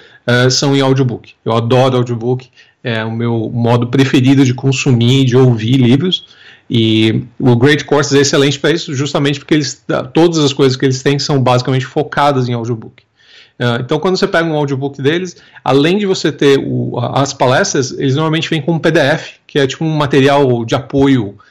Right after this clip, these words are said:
à, àquela palestra específica. É, e esses P D Fs são muito bons pra você ter uma, uma, uma visão geral, pra você depois, se você quiser dar uma lida rápida sobre o que aconteceu e relembrar uns pedaços,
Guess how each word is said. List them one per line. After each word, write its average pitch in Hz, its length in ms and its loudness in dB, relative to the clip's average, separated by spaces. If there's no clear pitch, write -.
à, 117 460 -4
àquela 123 260 -2
palestra 123 380 0
específica. 135 560 -8
É, 123 220 0
e 139 80 6
esses 160 160 2
P 185 120 0
D 160 160 0
Fs - 80 -2
são 180 100 -4
muito 180 380 2
bons 165 300 0
pra 160 100 0
você 151 420 0
ter 143 100 2
uma, 143 220 2
uma, 139 240 0
uma 131 200 0
visão 135 300 4
geral, 151 380 2
pra 160 120 -2
você 131 180 0
depois, 127 320 -2
se - 220 -10
você 127 200 -6
quiser 139 220 0
dar 131 100 0
uma 131 120 2
lida 139 240 2
rápida 120 380 -2
sobre 123 380 -2
o 110 80 -8
que - 60 -20
aconteceu 143 460 0
e 143 80 4
relembrar 131 460 4
uns 139 140 -4
pedaços, 143 540 -2